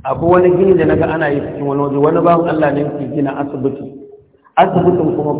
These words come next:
fa al'umma yake so ya taimaka da shi. Amma ɗansa da ya haifa, aka je aka haɗa kai da shi, aka zo aka yi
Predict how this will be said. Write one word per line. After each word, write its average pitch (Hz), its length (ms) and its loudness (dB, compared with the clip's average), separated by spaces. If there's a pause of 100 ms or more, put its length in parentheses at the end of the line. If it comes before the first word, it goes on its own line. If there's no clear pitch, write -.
fa 165 80 -8
al'umma 156 440 -2
yake 151 220 -4
so 151 100 -8
ya 135 140 -2
taimaka 131 420 -4
da - 120 -12
shi. - 160 -18 (880)
Amma 165 340 0 (140)
ɗansa 180 460 0 (320)
da 135 60 -4
ya 147 140 0
haifa, 117 340 -4 (1080)
aka 165 300 2
je 160 80 0
aka 156 240 -2
haɗa - 280 -4 (120)
kai 156 100 -2
da 123 160 -4
shi, - 480 -12 (640)
aka 165 280 0
zo 156 60 0
aka 160 240 -2
yi 151 60 -4